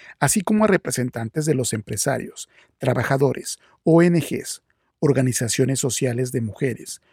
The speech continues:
jóvenes y pueblos indígenas, alcanzando un histórico nivel de representatividad y participación. Con el arranque de estas acciones,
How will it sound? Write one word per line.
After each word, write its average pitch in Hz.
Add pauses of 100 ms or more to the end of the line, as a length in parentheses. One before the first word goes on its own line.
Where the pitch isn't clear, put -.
(160)
jóvenes 120 (260)
y 165
pueblos 202
indígenas, 135 (360)
alcanzando 143 (280)
un 208
histórico 202
nivel 123
de 143
representatividad 131 (100)
y 156
participación. - (1300)
Con 123
el 117
arranque 131
de 120
estas 117
acciones, 131